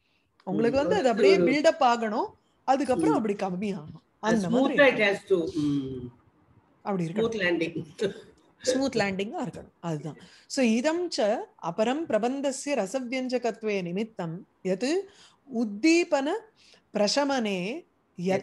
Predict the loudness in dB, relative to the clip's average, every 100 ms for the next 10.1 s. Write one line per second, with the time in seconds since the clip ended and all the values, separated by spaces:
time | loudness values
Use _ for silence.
0 | 2 2 2 -2 -4 -2 0 2 2 2
1 | -2 -6 -8 _ _ _ _ -2 0 4
2 | 4 2 -4 -2 2 2 2 0 -2 -4
3 | -2 -2 -4 -4 -8 -4 -4 -4 -4 -4
4 | -4 -4 2 4 4 2 0 0 -2 -2
5 | -2 -4 -4 -6 -4 -4 -4 2 2 4
6 | 0 -6 _ -6 -6 -4 -2 0 0 -2
7 | -10 -18 _ -8 -2 -2 -2 -4 -2 -4
8 | -4 -8 -14 _ _ -20 -20 -20 -20 -20
9 | -10 -2 0 2 4 4 4 2 0 0
10 | -2